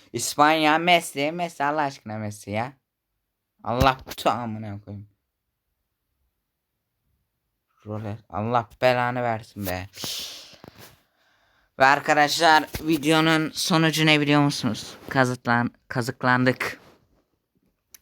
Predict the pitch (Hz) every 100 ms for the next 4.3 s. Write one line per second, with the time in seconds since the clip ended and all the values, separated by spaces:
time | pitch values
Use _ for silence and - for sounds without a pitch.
0 | - 92 - 120 110 117 117 107 107 113
1 | - - - - 156 151 151 - 147 135
2 | 135 143 135 135 - 139 131 131 131 123
3 | 127 117 117 120 123 113 117 113 104 _
4 | 95 104 131